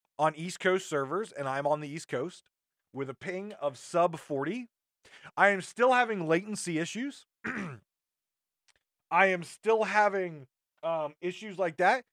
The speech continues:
And when you watch streamers, they're having the same issues. So I don't know what they fixed, but to me, the servers right now, early in this patch, are worse than they were before the patch.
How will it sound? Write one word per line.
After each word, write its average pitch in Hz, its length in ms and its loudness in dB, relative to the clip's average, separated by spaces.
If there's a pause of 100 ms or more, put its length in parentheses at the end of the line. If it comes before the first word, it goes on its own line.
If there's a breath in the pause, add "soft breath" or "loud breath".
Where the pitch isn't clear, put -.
(260)
And 180 160 2
when 190 120 2
you 190 120 0
watch 190 340 10
streamers, 247 680 -2 (280)
they're 180 240 8
having 170 340 6
the 165 80 -2
same 143 280 -2
issues. 117 380 -12
So 175 120 -2
I 208 140 12
don't 285 200 10
know 240 120 10
what 196 280 8
they 196 160 2
fixed, - 520 0 (380)
but 185 200 -4
to 190 100 -4
me, 269 380 -6 (340)
the 165 120 4
servers 233 580 6
right 175 400 4
now, 190 400 2
early 214 420 8
in 196 140 2
this 185 160 2
patch, 214 460 2
are 160 200 10
worse 156 480 4
than 190 180 -4
they 170 140 4
were 185 380 4
before 160 380 2
the 117 100 -6
patch. - 460 -2